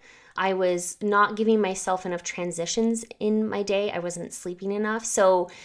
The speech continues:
it was sort of like I met the basic requirements, but because my body was changing, because I'm getting older, these things just started to rear their ugly heads and show me that I'm actually not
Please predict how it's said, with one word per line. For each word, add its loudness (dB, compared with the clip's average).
it -6
was 0
sort 0
of 2
like 0
I 2
met 0
the 4
basic -6
requirements, -2
but -4
because -4
my 0
body -4
was -6
changing, -6
because -6
I'm 0
getting -2
older, -4
these -2
things 4
just -2
started 0
to -4
rear -4
their 2
ugly -2
heads -4
and -2
show 2
me 2
that -4
I'm 4
actually 0
not 0